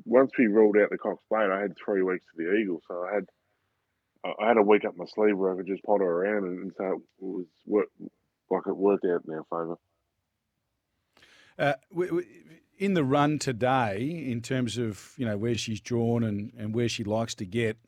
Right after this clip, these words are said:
Speaker 2: uh, where do you see her settling?
Speaker 1: Probably depends on the tempo. If they're going quick, we'll drift back a bit, and if they're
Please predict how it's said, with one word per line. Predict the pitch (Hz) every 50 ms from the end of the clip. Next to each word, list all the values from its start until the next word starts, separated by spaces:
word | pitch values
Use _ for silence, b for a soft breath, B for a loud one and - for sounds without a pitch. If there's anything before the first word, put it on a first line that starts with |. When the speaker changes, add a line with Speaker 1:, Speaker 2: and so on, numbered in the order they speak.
| _ -
Speaker 2:
uh, | - 110 110 110 117
where | 117 131 139
do | 127
you | 127 123 123 123
see | 120 - - 127 110 101
her | 113 117 117 120
settling? | 117 - - 113 - 95 95 92 80 - _ _ _ _ _ _ _ _ _ _ _ _ _ _ _ _ _ _ _ _ _ - b b b b b b b b b b b -
Speaker 1:
Probably | 185 180 160 151 131 117 104 92 - _ _ - -
depends | - 98 - 113 120 117 107 98 90 92
on | 101 98 95 90
the | 85
tempo. | - - 104 107 127 135 170 139 110 95
If | 95 -
they're | 120 117 104
going | 113 117 107 95 90 85
quick, | - - 123 110 - -
we'll | 101 101
drift | 90 101 110 101 - _
back | - 104 107 -
a | 120
bit, | 110 101 123 123 -
and | 107 107
if | 104 - _
they're | - 107 104 101